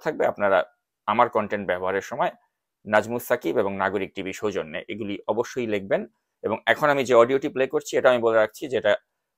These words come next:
যদি আপনারা নাজমুস সাকিব বা নাগরিক টিভির সৌজন্যে এগুলো যদি ব্যবহার না করেন তাহলে কিন্তু আমি কপিরাইট স্ট্রাইক দিতে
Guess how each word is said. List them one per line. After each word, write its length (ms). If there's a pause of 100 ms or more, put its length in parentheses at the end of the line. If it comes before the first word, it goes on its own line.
(140)
যদি 140
আপনারা 260
নাজমুস 360
সাকিব 320
বা 200
নাগরিক 380
টিভির 160
সৌজন্যে 460
এগুলো 180
যদি 160
ব্যবহার 360
না 180
করেন 340 (420)
তাহলে 220
কিন্তু 160
আমি 120
কপিরাইট 360
স্ট্রাইক 320
দিতে 180